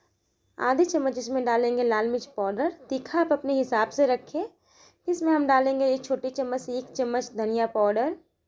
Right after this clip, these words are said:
इन सारे मसालों को हम मिक्स कर लेंगे। जब हमारे मसाले अच्छे से भून जाए,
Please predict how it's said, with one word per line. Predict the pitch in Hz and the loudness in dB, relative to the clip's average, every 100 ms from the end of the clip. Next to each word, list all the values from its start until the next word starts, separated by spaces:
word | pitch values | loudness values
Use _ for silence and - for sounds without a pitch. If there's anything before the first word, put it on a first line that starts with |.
| _ _ _ _ _ _ _ _ _ _ _ _ _ _ _ | _ _ _ _ _ _ _ _ _ _ _ _ _ _ _
इन | - 262 | -8 -2
सारे | 254 226 294 | 2 4 6
मसालों | 359 339 262 254 | 4 4 4 4
को | 254 262 | 2 -2
हम | 247 | -2
मिक्स | 240 247 - | -4 -6 -8
कर | 269 254 | -4 -2
लेंगे। | 254 233 226 233 311 - _ _ _ _ _ _ _ _ _ _ _ _ _ _ _ _ _ _ _ _ _ _ _ 339 349 330 302 320 294 285 381 _ _ _ _ _ _ _ _ _ - - - - - _ _ | -2 -2 -2 -2 -2 -8 _ _ _ _ _ _ _ _ _ _ _ _ _ _ _ _ _ _ _ _ _ _ _ _ _ _ _ _ _ _ _ _ _ _ _ _ _ _ _ _ -20 -20 -20 -20 -20 _ _
जब | 226 | -2
हमारे | 277 294 277 | 2 2 2
मसाले | 277 269 262 233 262 | 2 0 2 4 2
अच्छे | 262 269 | 0 -2
से | 269 | -4
भून | 240 233 233 | -2 -2 0
जाए, | 233 240 214 | 0 0 0